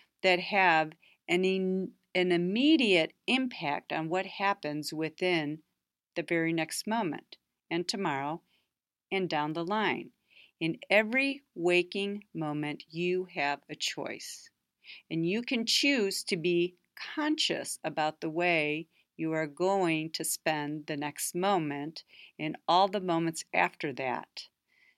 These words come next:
This is a really good and important one to ponder over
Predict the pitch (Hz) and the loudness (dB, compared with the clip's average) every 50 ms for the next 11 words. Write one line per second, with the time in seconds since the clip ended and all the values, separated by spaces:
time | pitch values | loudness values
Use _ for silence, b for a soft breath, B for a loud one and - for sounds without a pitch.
0 | b b _ 175 160 160 208 214 214 190 202 - - - - - _ _ _ _ | b b _ -16 -6 0 2 4 4 4 2 2 -2 -4 -4 -8 _ _ _ _
1 | _ - 156 147 - 170 156 151 151 170 180 180 185 170 202 202 202 208 - - | _ -12 -8 -2 -2 -2 -2 -2 -2 2 4 4 4 4 4 0 0 -4 -8 -14
2 | 247 147 135 175 170 165 165 160 160 - - - 160 156 156 151 147 147 - _ | -16 -6 0 0 2 2 2 2 0 -2 -4 -6 -4 -2 -2 -2 -4 -6 -6 _
3 | - 226 220 208 - - 202 185 180 170 165 160 156 156 160 - 165 - - - | 0 0 2 0 0 -2 -4 -4 -2 -2 -2 -2 -2 -2 -4 -6 -10 -12 -8 -4
4 | 165 160 156 151 139 143 143 143 - - - 135 131 143 143 147 151 160 | -2 -2 0 -2 -2 -4 -4 -6 -6 -8 -8 -8 -6 -6 -6 -6 -8 -10